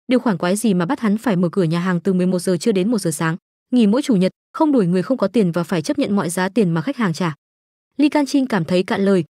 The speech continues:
thầm nghĩ họ muốn mình điều hành cửa hàng theo những điều khoản này ư? Luật sư Shin Soo Ho quay sang hỏi Lee Kang Chin, "Cậu đã quyết định chưa?" Lee Kang Chin căng thẳng miết chặt góc hợp đồng. Hắn nuốt nước bọt,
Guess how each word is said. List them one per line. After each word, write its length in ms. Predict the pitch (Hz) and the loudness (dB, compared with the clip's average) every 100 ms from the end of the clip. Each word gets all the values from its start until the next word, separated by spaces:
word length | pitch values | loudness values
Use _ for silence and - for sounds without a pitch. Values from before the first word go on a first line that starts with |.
| _ | _
thầm 140 | 254 233 | 0 2
nghĩ 120 | 269 | 2
họ 160 | 285 202 | 0 2
muốn 240 | 202 226 | 2 2
mình 180 | 262 185 | 2 2
điều 120 | 185 | 0
hành 160 | 190 180 | 0 0
cửa 120 | 175 | -2
hàng 200 | 180 170 | 0 -2
theo 160 | 220 | 0
những 160 | 208 240 | 0 0
điều 100 | 214 | 0
khoản 200 | - 160 | 0 -2
này 120 | 160 | -2
ư? 160 | - 214 - _ _ _ _ _ | -2 -2 -6 _ _ _ _ _
Luật 140 | 262 254 | 0 2
sư 200 | 302 285 | 0 0
Shin 180 | 277 262 | 0 0
Soo 160 | 247 | 2
Ho 140 | 233 226 | 2 2
quay 200 | 233 220 | 0 0
sang 200 | 233 208 | -2 0
hỏi 200 | 208 160 | 0 0
Lee 120 | 208 | -2
Kang 200 | 220 214 | 0 -2
Chin, 240 | - 226 - _ - | 0 0 -2 _ -2
"Cậu 160 | 240 | 0
đã 120 | 202 | 0
quyết 160 | 240 330 | -2 -2
định 140 | 269 | -2
chưa?" 240 | - 220 202 _ _ _ _ _ - | 0 0 0 _ _ _ _ _ -2
Lee 140 | 285 | 0
Kang 160 | 269 285 | 2 0
Chin 200 | 285 262 | 0 0
căng 140 | 240 | 0
thẳng 240 | 226 190 165 | 0 0 0
miết 140 | 320 | 0
chặt 200 | - 208 | -2 -4
góc 160 | 302 - | -4 -2
hợp 140 | 202 | 0
đồng. 180 | 185 165 - _ _ _ _ _ | 0 0 -4 _ _ _ _ _
Hắn 200 | - 254 | -2 2
nuốt 160 | 320 330 | 2 0
nước 160 | 359 | 0
bọt, 160 | 240 | 0